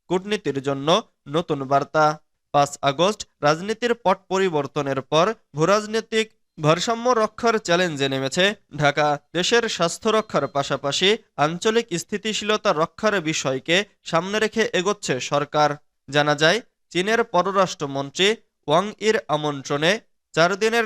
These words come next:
সরকারি সফরে আগামী বিশ জানুয়ারি বেইজিং যাচ্ছেন তৌহিদ হোসেন। সফরটি বিশেষ গুরুত্ব দিয়ে দেখছে ঢাকা। একুশ জানুয়ারি চীনের পররাষ্ট্রমন্ত্রীর সঙ্গে বৈঠক করবেন পররাষ্ট্র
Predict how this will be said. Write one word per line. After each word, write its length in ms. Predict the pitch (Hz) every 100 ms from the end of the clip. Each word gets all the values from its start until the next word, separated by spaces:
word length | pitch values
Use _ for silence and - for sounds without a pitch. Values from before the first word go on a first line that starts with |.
| 220
সরকারি 480 | - 160 180 214 214
সফরে 440 | - 180 214 208 208 202 _ _
আগামী 340 | 143 160 208 214
বিশ 220 | 139 160 - 135
জানুয়ারি 460 | 139 139 139 156 208 - _
বেইজিং 400 | 139 175 185 214 165
যাচ্ছেন 420 | 131 - 165 185 202 _ _ _
তৌহিদ 400 | 160 147 143 147
হোসেন। 420 | 131 147 - 151 147 143 _ -
সফরটি 520 | 170 170 220 226 233 160
বিশেষ 360 | 156 - 214 - - _ _ 139
গুরুত্ব 360 | 151 196 - 220
দিয়ে 200 | 175 139
দেখছে 360 | 131 131 - 196 214 _ 143
ঢাকা। 320 | 147 143 147 143 - _ 165
একুশ 260 | 160 160 127
জানুয়ারি 440 | 139 139 139 151 202 - _
চীনের 300 | 170 202 226
পররাষ্ট্রমন্ত্রীর 1000 | - 170 190 214 - 208 196 196 220 214
সঙ্গে 320 | 208 214 202 185
বৈঠক 380 | 139 165 151 131 -
করবেন 380 | 143 135 160 214 - _
পররাষ্ট্র 500 | 156 156 147 139